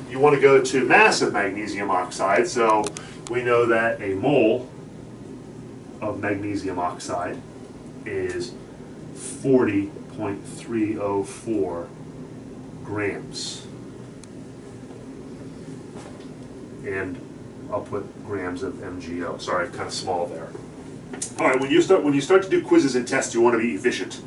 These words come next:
So if there's steps you can ignore, ignore them, okay? So the math is gonna be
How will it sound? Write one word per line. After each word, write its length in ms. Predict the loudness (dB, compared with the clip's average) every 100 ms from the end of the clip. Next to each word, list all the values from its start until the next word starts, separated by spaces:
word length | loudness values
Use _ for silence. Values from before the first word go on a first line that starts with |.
| -14 -14 -14 -14 -2
So 280 | 0 2 0
if 100 | 6
there's 180 | 6 6
steps 360 | 6 4 4
you 80 | -2
can 160 | 2 2
ignore, 600 | 4 6 8 8 6 2 -10
ignore 400 | -4 6 8 6
them, 140 | 4 -10 -16 -16 -6
okay? 240 | -2 -2 -4 -14 -14 -14 -12
So 260 | -2 2 4
the 120 | 4
math 340 | 8 8 6
is 120 | 2 4
gonna 220 | 4 6
be 360 | 6 6 4